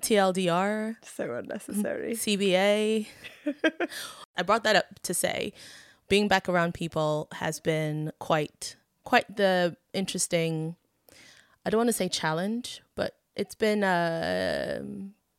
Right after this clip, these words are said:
Speaker 1: a challenge <laughs> being back. One of the good things with being back in the office, however, was the opportunity to talk to people really randomly and discovered just how many people have relied on podcasts to get them through the pandemic.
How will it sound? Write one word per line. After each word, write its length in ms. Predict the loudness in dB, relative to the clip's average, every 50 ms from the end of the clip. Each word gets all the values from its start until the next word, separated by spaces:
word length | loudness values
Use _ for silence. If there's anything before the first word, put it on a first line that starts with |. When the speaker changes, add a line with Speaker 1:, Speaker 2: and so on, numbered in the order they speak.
| _ -4
Speaker 1:
a 80 | -4 -2
challenge 760 | -2 -2 -4 -4 -4 -6 -6 -6 -6 -2 0 2 4 2 2 4 6 6 8
<laughs> 220 | 10 10 10 10
being 200 | 10 8 6 6
back. 240 | 4 2 2 0 -6 -14 -18 -18 -20 -2 _
One 120 | 4 6
of 80 | 6 6
the 80 | 4
good 260 | 4 4 4 4 4 2
things 500 | -2 -2 -2 -2 -4 -4 -4 -6 -8 -10 _ _
with 140 | -4 -4 -2
being 160 | -2 -4 -2
back 180 | -4 -4 -4 -4
in 40 |
the 80 | -4 -4
office, 420 | -4 -6 -8 -8 -10 -8 -10 -8
however, 480 | -6 -6 -4 -4 -4 -6 -8 -10 -10 -12 -14 -18 -20 -20 -20 -20 _ _
was 560 | -6 -2 0 0 0 0 -2 -4 -6 -8 -8 -10 _ _ _ -12
the 360 | -8 -6 -6 -6 -6 -8 -10 -12 _ _ -4
opportunity 420 | -4 -4 -4 -6 -6 -6 -6 -6 -8
to 100 | -8 -10
talk 280 | -4 -2 -2 -2 -4
to 80 | -6 -10
people 440 | -10 -10 -8 -6 -6 -6 -6 -6 -6
really 220 | -4 -4 -4 -2 -2
randomly 640 | -2 -4 -4 -4 -6 -8 -8 -8 -8 -8 -8 -10 -10 -8
and 380 | -8 -6 -6 -6 -6 -8 -10 -12 _ -20 -20 _ _ _ _ _
discovered 680 | -6 -6 -4 0 0 0 0 0 0 -2 -2 -2 -4 -6 -12 _ -6
just 260 | -4 -4 -4 -4 -4
how 80 | -4
many 160 | -4 -2 -4 -4
people 400 | -6 -8 -6 -2 0 0 0 0
have 200 | -2 -4 -4 -4
relied 260 | -2 -2 -2 -2 -2
on 80 | -4 -4
podcasts 520 | -4 -4 -6 -6 -4 -6 -6 -6 -6 -6 -6
to 60 | -4
get 180 | -4 -4 -4
them 100 | -6 -10
through 360 | -10 -8 -4 -2 -2 -2 -2 -4
the 60 | -6 -10
pandemic. 540 | -8 -6 -6 -4 -4 -4 -4 -4 -6 -10